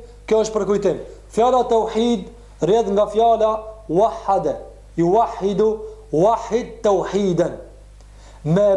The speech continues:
ba dhe me llogarit dikan një. Do me thonë, me llogarit dikan që është veç një,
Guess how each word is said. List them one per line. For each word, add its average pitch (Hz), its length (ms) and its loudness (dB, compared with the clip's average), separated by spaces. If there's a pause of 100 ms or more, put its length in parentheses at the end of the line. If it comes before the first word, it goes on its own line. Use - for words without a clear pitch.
ba 254 160 2 (500)
dhe 180 240 -2
me 208 180 2
llogarit 208 640 0
dikan 214 420 -2
një. 190 200 0 (1500)
Do 165 120 0
me 196 120 0
thonë, 233 280 0 (580)
me 196 160 4
llogarit 220 480 2
dikan 240 320 0
që 233 160 2
është 196 140 -2
veç 214 180 -2
një, 190 160 0